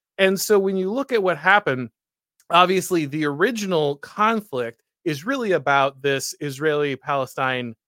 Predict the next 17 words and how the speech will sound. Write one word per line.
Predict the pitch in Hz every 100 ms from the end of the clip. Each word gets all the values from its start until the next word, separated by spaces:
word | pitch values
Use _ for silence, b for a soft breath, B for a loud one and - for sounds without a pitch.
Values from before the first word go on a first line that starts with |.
| _
split | - - - 156 117 - _ _ _ _
inside | 151 147 139 147 139 131
the | 135 131 127
leftist | 135 - 127
coalition | - 139 135 131 139 139
and | 139
inside | 156 156 175 151
their | 151
holy | 147 160 147
of | 131
holies, | 170 151 117 113 - _ _
places | 156 143 135
like | 131 120
Harvard, | 147 139 131 123 117 _ _
these | 139 135
elite | 135 127
institutions. | 120 117 - _ _ 180 175 -